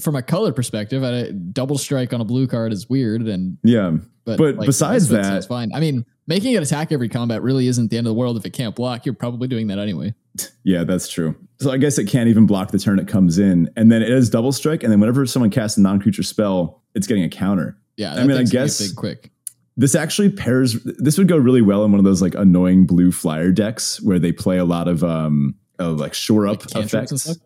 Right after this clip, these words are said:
Speaker 1: Yeah.
Speaker 2: Yeah, I was thinking, like, it, this goes really well if, I mean, whenever your opponent casts a non-creature spell, they're gonna point a Doomblade at this right away, and then you shore up, so it gets two counters, and then it's a five five double strike flying, attacks each combat if able.
Speaker 1: Pretty good.
Speaker 2: Pretty good, right?
Speaker 1: I also could see people getting blown out where they, like, use a minus three, minus three effect, but because they
Speaker 2: No,
Speaker 1: cast that, it
Speaker 2: yeah.
Speaker 1: gets a counter.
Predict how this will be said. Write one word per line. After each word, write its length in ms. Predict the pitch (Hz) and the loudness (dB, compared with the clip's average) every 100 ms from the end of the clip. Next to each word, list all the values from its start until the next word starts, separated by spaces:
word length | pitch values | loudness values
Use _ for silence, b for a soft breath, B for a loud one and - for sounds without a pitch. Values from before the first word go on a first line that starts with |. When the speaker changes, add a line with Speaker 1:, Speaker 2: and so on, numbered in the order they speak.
| _ | _
Speaker 1:
Yeah. 200 | 101 95 - - | -18 -18 -20 -6
Speaker 2:
Yeah, 160 | 113 - | -6 -4
I 120 | 107 | -2
was 120 | 165 160 | -2 0
thinking, 260 | 156 123 | 2 4
like, 180 | 110 98 | 2 0
it, 220 | 95 - | -2 0
this 160 | 117 135 | 0 2
goes 220 | 151 104 | 2 2
really 180 | 117 113 | 4 4
well 260 | 98 104 | 4 2
if, 240 | 110 95 - _ - | 0 -4 -8 _ -2
I 40 | |
mean, 180 | 143 151 | 2 2
whenever 220 | 147 190 196 | 2 2 0
your 80 | 123 | 0
opponent 300 | 143 120 98 | -2 -2 -2
casts 260 | 107 110 | -4 -2
a 40 | 110 | 0
non-creature 340 | 98 120 110 | 2 2 0
spell, 320 | - 95 90 b - | 0 -2 -2 b -2
they're 80 | 190 | 0
gonna 100 | 185 | 2
point 180 | 170 147 | 4 4
a 40 | |
Doomblade 420 | 107 107 107 95 | 6 6 8 6
at 80 | 82 | 2
this 160 | 82 - | 0 0
right 120 | 82 | 0
away, 320 | 80 76 - - _ | 0 -2 -8 -18 _
and 120 | 120 131 | 0 4
then 140 | 127 | 6
you 120 | 120 | 6
shore 400 | - - 135 135 82 | 6 4 0 2 0
up, 240 | 67 - - _ _ - | -4 -10 -18 _ _ -6
so 140 | - | -2
it 140 | 123 113 | 0 0
gets 240 | 123 - | 0 -2
two 300 | - - 156 | 0 4 4
counters, 520 | - 143 131 104 90 | 2 -2 0 2 2
and 140 | - 110 | 4 4
then 80 | 110 | 4
it's 100 | 104 | 2
a 40 | 101 | -2
five 340 | - 98 104 | -2 -2 -2
five 220 | 101 85 | -2 -2
double 200 | 78 69 | -2 -4
strike 280 | 76 - 73 | -4 -4 -6
flying, 480 | - 95 78 69 71 | -2 -2 -2 -4 -4
attacks 360 | 101 - 80 - | -4 -4 -6 -6
each 120 | - | -6
combat 280 | - 82 - | -6 -6 -6
if 120 | - | -8
able. 320 | 57 62 - - | -8 -8 -12 -18
Speaker 1:
Pretty 180 | _ 110 | _ -8
good. 320 | 131 135 107 | -4 -4 -2
Speaker 2:
Pretty 140 | - | 0
good, 220 | 131 135 71 | 2 0 -2
right? 200 | 82 - | -4 -4
Speaker 1:
I 140 | 123 147 | -8 -6
also 240 | 160 202 | -2 -2
could 160 | 180 160 | -2 -2
see 120 | 170 | 0
people 180 | 165 160 | 0 0
getting 220 | 147 143 | 0 -2
blown 200 | 120 127 | -2 -2
out 180 | 117 120 | -4 -4
where 100 | 123 | -2
they, 120 | 120 117 | -2 -2
like, 240 | 110 107 | -4 -2
use 180 | 117 113 | -2 -2
a 60 | 110 | -2
minus 320 | 104 110 - | -4 -4 -4
three, 140 | 110 | -4
minus 240 | 107 101 - | -4 -4 -4
three 180 | 101 | -6
effect, 380 | 107 135 131 127 | -6 -4 -6 -6
but 200 | 117 - | -10 -8
because 300 | 107 - 107 | -8 -6 -6
they 80 | 98 | -2
Speaker 2:
No, 80 | 92 | -2
Speaker 1:
cast 220 | 87 - | -2 -4
that, 120 | 113 | -4
it 40 | 110 | -2
Speaker 2:
yeah. 60 | 85 | -2
Speaker 1:
gets 120 | 73 | -4
a 40 | |
counter. 300 | - 95 214 | -8 -6 -6